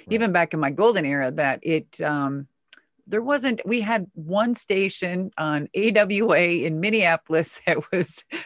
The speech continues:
Speaker 2: Vern Gagne, and it would come on black and white, whatever. And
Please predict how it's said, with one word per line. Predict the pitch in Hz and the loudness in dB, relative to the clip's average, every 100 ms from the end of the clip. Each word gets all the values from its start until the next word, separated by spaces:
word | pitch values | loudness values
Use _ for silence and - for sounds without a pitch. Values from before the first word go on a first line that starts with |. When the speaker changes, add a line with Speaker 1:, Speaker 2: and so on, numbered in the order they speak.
| - | -8
Speaker 2:
Vern | 147 240 294 | 4 6 6
Gagne, | 226 185 175 160 160 - - - | 6 4 4 4 2 0 -14 -4
and | 185 190 | 0 2
it | |
would | 185 185 | 0 2
come | 233 220 | 2 4
on | 202 190 175 | 4 2 2
black | 180 247 220 | 2 2 0
and | 190 | 0
white, | 156 156 - | 4 2 4
whatever. | 214 226 156 151 165 - | 4 6 6 4 0 0
And | 175 185 185 185 | -2 0 0 -2